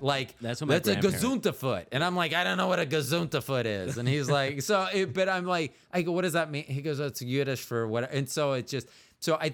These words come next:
Speaker 1: just think that, I do think that he was i-, in an area of town that, that,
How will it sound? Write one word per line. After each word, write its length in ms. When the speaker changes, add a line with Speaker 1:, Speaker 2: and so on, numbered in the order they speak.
Speaker 1:
just 200
think 180
that, 160
I 80
do 180
think 240
that 280
he 240
was 580
i-, 280
in 160
an 200
area 280
of 100
town 380
that, 180
that, 220